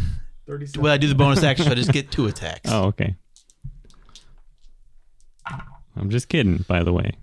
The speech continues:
Speaker 2: Yeah.
Speaker 3: Yeah.
Speaker 2: Uh, so that's twenty points of damage, the first one.
Speaker 3: Jeez.
Speaker 2: And my second attack helps to be flanking. Um, it's a twenty-five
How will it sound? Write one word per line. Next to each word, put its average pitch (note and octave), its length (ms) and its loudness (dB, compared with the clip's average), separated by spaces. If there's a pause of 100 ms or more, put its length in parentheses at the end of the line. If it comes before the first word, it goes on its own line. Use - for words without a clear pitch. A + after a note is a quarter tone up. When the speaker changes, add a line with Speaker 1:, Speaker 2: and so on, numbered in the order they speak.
(120)
Speaker 2:
Yeah. G2+ 360 -8 (320)
Speaker 3:
Yeah. G2+ 320 0 (1600)
Speaker 2:
Uh, A2+ 340 -14
so - 140 -12
that's G#2+ 200 -8
twenty C#3+ 240 0
points C3+ 240 0
of B2+ 40 -6
damage, A2+ 300 2
the G#2+ 80 0
first - 300 -4
one. A#2+ 240 -4 (200)
Speaker 3:
Jeez. F2 640 -10 (240)
Speaker 2:
And F#3+ 220 -8
my G#2+ 160 -4
second C3+ 360 -6
attack C#3 440 -4 (960)
helps G#2+ 160 -12
to - 60 -18
be C3 100 -8
flanking. C#3+ 500 -4 (480)
Um, A#2+ 320 0
it's A2+ 140 -2
a A2 100 0
twenty-five G#2 1120 -4